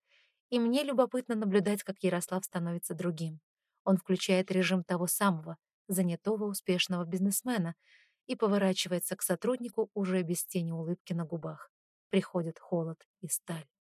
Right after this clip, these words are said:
Я остаюсь в кабинете одна. Рассматриваю предметы на полках,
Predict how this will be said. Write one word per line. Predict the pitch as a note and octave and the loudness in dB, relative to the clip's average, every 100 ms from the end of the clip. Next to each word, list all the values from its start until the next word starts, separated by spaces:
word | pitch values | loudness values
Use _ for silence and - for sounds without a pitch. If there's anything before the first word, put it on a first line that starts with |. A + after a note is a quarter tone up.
| _ _ _ _ _ | _ _ _ _ _
Я | G#3 G3+ C#4 | 4 6 6
остаюсь | - C4 B3 B3 - | 4 0 2 0 -4
в | - | 0
кабинете | G#3 F#3+ F3+ F3+ - | 4 6 4 4 2
одна. | E3+ D#3+ D#3 D3+ _ _ _ _ _ _ - | 0 -2 -6 -12 _ _ _ _ _ _ 6
Рассматриваю | G#3 G#3+ C#4+ E4 D4+ D4 | 6 6 4 4 2 2
предметы | C#4 - F#3 F#3+ F#3 F#3 | 2 -2 4 6 6 4
на | F3+ | 2
полках, | - F3+ E3+ F#3 - | 4 2 2 -4 -8